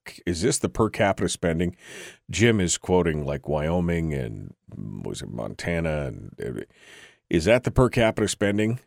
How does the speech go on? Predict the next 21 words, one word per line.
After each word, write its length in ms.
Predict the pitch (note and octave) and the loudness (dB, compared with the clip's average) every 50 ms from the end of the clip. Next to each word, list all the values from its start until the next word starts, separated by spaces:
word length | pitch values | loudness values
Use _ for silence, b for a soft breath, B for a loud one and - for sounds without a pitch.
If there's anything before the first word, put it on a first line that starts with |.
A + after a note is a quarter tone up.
| _ _ _ _ _ _ _ _ _ _ - | _ _ _ _ _ _ _ _ _ _ -4
Wyoming, 680 | - E2 E2+ F2+ F2+ G2 G2 G2+ G2+ G2+ G2+ G2+ G2+ - _ _ _ _ _ _ _ _ _ _ _ _ _ _ | 0 2 2 2 2 2 2 2 0 0 0 -2 -6 -10 _ _ _ _ _ _ _ _ _ _ _ _ _ _
Michigan? 760 | E2+ F#2 G2 F#2 - F#2+ E2 E2+ F#2 F#2 F#2 F#2 F#2+ G2 - _ _ _ b b b b b b b b b _ | 0 2 2 2 2 0 0 0 0 2 2 0 -2 -4 -8 _ _ _ b b b b b b b b b _
Then, 400 | - D#2+ F2+ F2+ E2+ E2 D#2+ D#2 - - | -2 0 2 2 2 0 0 -2 -2 -2
I 80 | E2 | -2
mean, 180 | D#2+ D#2 D#2+ D#2+ | 0 0 0 0
I'm 100 | F2 F2+ | 0 0
not 180 | G2 G2 F#2+ | 0 0 0
surprised 520 | - F2+ - - G#2+ F#2 D#2+ C#2+ C2+ - D2 | -2 -4 0 2 2 2 2 0 -2 -4 -6
if 80 | C#2 - | -4 -2
that 160 | D#2+ D2+ D2 | -2 0 0
is 160 | D2 C#2 C#2 | -2 -4 -6
the 80 | - B1+ | -8 -8
case, 520 | - - C2 G1+ - - - - - - _ _ _ _ _ _ - | -6 -4 -4 -4 -6 -8 -10 -12 -12 -16 _ _ _ _ _ _ -8
uh, 320 | - G#1 G1+ G1+ G1+ G1+ - | -8 -6 -6 -8 -8 -10 -10
if 100 | - - | -12 -8
that's 260 | - C2+ B1 A#1+ - | -6 -6 -6 -6 -6
what 140 | C2+ C2+ - | -8 -10 -10
you're 80 | - - | -10 -8
putting 260 | - C2 C2+ - G1+ | -6 -6 -6 -6 -8
out 180 | G1+ G1+ - - | -10 -12 -12 -10
there. 280 | - - - B2 - | -12 -12 -12 -12 -16